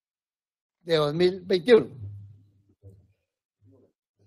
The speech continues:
Sí, déjeme, Vamos ahí.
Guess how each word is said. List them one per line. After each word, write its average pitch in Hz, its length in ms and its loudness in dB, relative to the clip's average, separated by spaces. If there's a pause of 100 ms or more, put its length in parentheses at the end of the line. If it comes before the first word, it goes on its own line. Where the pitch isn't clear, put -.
(2000)
Sí, 190 160 -6
déjeme, - 680 -20
Vamos - 360 -20
ahí. 123 220 -20